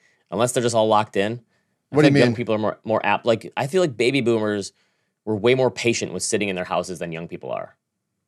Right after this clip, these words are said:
Speaker 1: Here's another one. Uh, home equity accounts for almost half of median net worth of homeowners sixty and older f-, per Vanguard. The average retirement savings, meanwhile, is two hundred twenty-three thousand dollars. So, ha-, like,
Speaker 2: But
Speaker 1: people are
Speaker 2: this
Speaker 1: gonna
Speaker 2: goes back to
Speaker 1: have
Speaker 2: my
Speaker 1: to.
Speaker 2: point. I don't, I don't think people feel,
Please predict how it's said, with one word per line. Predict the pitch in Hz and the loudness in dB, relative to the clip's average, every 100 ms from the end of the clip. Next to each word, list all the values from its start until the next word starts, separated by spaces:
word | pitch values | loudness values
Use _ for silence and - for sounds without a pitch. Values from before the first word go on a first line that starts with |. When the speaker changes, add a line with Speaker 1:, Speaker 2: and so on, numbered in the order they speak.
| _ | _
Speaker 1:
Here's | - 151 | -4 0
another | 147 135 | 2 2
one. | 85 69 - _ _ _ _ _ | 2 -4 -12 _ _ _ _ _
Uh, | 95 98 90 76 - - | 2 4 4 2 -2 -10
home | - 175 | 0 4
equity | 175 175 165 151 | 4 2 2 2
accounts | 135 131 123 127 | 2 0 0 0
for | |
almost | 113 104 | -2 -2
half | - - 127 139 | -6 0 0 0
of | 120 | -4
median | 113 127 135 120 | -2 0 2 2
net | 117 - | 0 0
worth | 104 98 | 0 0
of | 95 | -2
homeowners | - 110 107 101 | -2 0 0 -2
sixty | - - 104 | -4 -4 -4
and | 90 | -2
older | 92 98 | -4 -6
f-, | - _ - | -10 _ -6
per | 107 | -4
Vanguard. | 92 95 92 76 73 62 _ _ - | -2 -4 -4 -4 -6 -8 _ _ 0
The | - | 2
average | 139 | 2
retirement | 117 139 139 110 | 0 2 2 0
savings, | - 101 104 101 | -2 -2 -2 -4
meanwhile, | 101 98 92 | -4 -2 -2
is | |
two | - 117 | -4 -6
hundred | 110 90 | -6 -8
twenty-three | - 98 - 95 | -6 -8 -6 -6
thousand | 90 87 82 | -2 -4 -4
dollars. | 80 71 65 - _ _ _ _ | -6 -6 -8 -18 _ _ _ _
So, | - | -10
ha-, | - 143 - | -4 -4 -4
like, | 71 - 107 127 - - | -12 -10 -2 -2 -2 -6
Speaker 2:
But | |
Speaker 1:
people | 175 208 | 0 2
are | |
Speaker 2:
this | 185 | 2
Speaker 1:
gonna | |
Speaker 2:
goes | 208 | 2
back | 208 180 | 2 2
to | 185 | 4
Speaker 1:
have | 180 | 2
Speaker 2:
my | |
Speaker 1:
to. | 123 | 2
Speaker 2:
point. | 202 123 | -2 -2
I | 113 143 | 0 2
don't, | 165 | 2
I | 151 | 2
don't | 190 202 | 0 0
think | 208 - | -6 -4
people | 180 165 156 | -6 -2 -4
feel, | - - 170 160 110 113 | -4 -4 2 2 2 -2